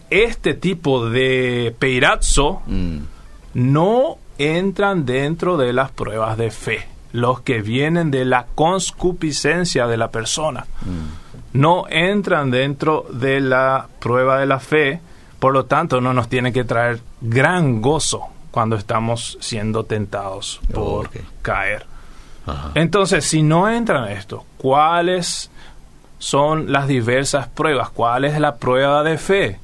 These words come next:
Speaker 2: Ajá.
Speaker 1: Una vez más, el contexto, eh, nos relata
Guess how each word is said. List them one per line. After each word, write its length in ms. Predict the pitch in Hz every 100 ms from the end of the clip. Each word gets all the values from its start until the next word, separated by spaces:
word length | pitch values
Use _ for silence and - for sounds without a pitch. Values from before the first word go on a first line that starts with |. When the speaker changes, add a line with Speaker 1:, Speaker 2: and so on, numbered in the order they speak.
| - -
Speaker 2:
Ajá. 320 | 80 80 76
Speaker 1:
Una 360 | 117 123 147 143
vez 200 | 135 127
más, 340 | 120 123 123
el 300 | 135 127 123
contexto, 880 | 131 127 117 - 135 - - 120 123 - - - - -
eh, 600 | - 117 120 117 110 110 - - - - -
nos 500 | 117 120 123 120 -
relata 720 | 127 120 117 123 147 - 107